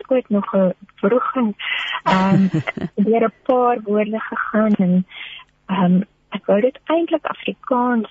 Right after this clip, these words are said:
Speaker 1: hê, maar toe besef ek, "Sjoe, dan sluit ek ook 'n
Speaker 2: Hmm.
Speaker 1: groot mark uit en die internasionale mark uit, so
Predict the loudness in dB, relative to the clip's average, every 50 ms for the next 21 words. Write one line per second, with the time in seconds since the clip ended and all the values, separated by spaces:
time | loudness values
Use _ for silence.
0 | -6 -4 0 0 2 2 0 -2 -4 -6 -6 -4 -4 -4 -2 -2 -2 -2 -2 -4
1 | -4 -4 -4 -2 -2 0 0 2 2 2 0 -2 -2 -2 0 0 0 0 -2 -4
2 | -6 -6 -10 -20 _ _ _ _ _ _ -4 -4 -2 -2 -2 -2 -2 -2 -2 0
3 | 2 2 2 0 0 0 0 0 0 -2 -6 -8 _ -2 0 0 0 0 0 2
4 | 2 2 2 2 2 0 0 0 0 0 0 -2 -2 -2 0 2 2 2 2 2
5 | 2 2 2 0 -2 -6 -6 -4 -2 -2 -2 -4 -6 -8 -8